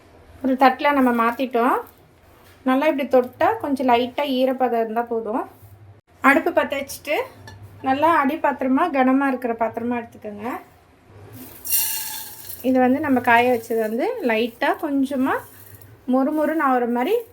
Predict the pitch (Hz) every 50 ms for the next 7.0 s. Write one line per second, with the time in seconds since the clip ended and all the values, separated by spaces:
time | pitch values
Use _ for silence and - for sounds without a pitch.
0 | 269 240 240 247 254 247 240 233 220 240 254 - 269 233 - 220 196 196 208 277
1 | 415 - - _ _ _ _ - - - - - - - 240 240 247 277 302 269
2 | 254 262 254 262 294 302 302 294 277 262 262 - 262 254 254 262 240 226 214 208
3 | 208 214 262 370 403 - - - - - - - - - - - - - - -
4 | - - - - - - _ - - - - - - - - - - - - -
5 | - - - - - - - - - - - - - - - - - - - -
6 | - - - - - - - - - - - - - 254 247 247 262 285 302